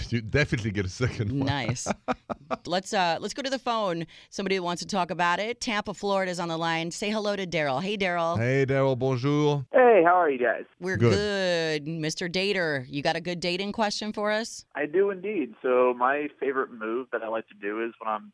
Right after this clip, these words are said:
Speaker 3: paying for the check at the end of the date is I always like to ask her, "How much should I tip?" 'Cause I feel like that's a really good way to get to know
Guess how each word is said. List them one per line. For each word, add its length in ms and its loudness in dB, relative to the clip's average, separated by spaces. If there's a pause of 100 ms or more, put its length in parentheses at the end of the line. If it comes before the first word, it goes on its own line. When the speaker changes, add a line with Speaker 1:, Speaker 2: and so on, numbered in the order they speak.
Speaker 3:
paying 360 -8
for 120 -6
the 120 -10 (100)
check 140 -2 (100)
at 140 -6
the 160 -10
end 140 -10
of 80 -4
the 80 -4
date 360 -2 (300)
is 100 0
I 60 6
always 220 4
like 180 0
to 60 4 (120)
ask 140 -4 (140)
her, 380 2 (180)
"How 200 2
much 220 -2 (120)
should 120 -4
I 120 0 (140)
tip?" 160 -2 (640)
'Cause 140 -2
I 80 4
feel 220 2
like 140 6
that's 120 -4
a 60 -2
really 420 0
good 140 -6
way 180 0
to 80 -2
get 200 -8
to 60 -8
know 200 -2